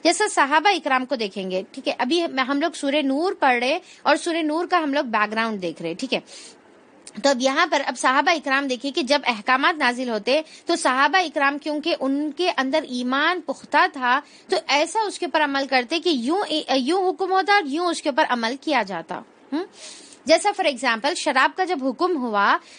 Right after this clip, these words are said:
तो शराब का जैसा हुक्म हुआ कि अब ये हराम है और जैसा, अ, ये बात फैली माशरे में, जैसा मालूम हुआ एक दूसरे को,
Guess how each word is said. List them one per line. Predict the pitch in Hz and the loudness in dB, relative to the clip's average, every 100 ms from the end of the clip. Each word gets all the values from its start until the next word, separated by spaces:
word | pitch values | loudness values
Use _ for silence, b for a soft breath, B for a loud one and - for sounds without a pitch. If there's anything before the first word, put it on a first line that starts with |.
| B | B
तो | 381 | 0
शराब | 403 - 233 262 359 | 0 0 2 4 2
का | - 381 | 0 -2
जैसा | 285 277 339 | 0 -2 0
हुक्म | 269 254 349 294 | -2 -4 -4 2
हुआ | 240 269 | 2 2
कि | 381 | 0
अब | - 330 | 0 0
ये | 349 | 0
हराम | 370 262 233 277 403 | 0 0 2 2 2
है | 302 254 339 B B | -2 -2 -2 B B
और | 311 | 0
जैसा, | 262 269 320 415 415 330 - - - 285 | 2 0 0 0 2 0 -4 -20 -8 0
अ, | 233 | 2
ये | 233 294 | 2 0
बात | 226 254 311 | 4 4 2
फैली | - 240 339 370 262 | -2 0 2 2 0
माशरे | 233 240 - 254 | -2 -2 -2 -4
में, | 233 277 | -2 -2
जैसा | 277 285 359 | -2 0 0
मालूम | 285 208 240 381 403 | 0 0 0 0 -2
हुआ | 285 | 0
एक | 254 220 | -2 -4
दूसरे | 233 262 | -8 -6
को, | 254 349 | -4 -4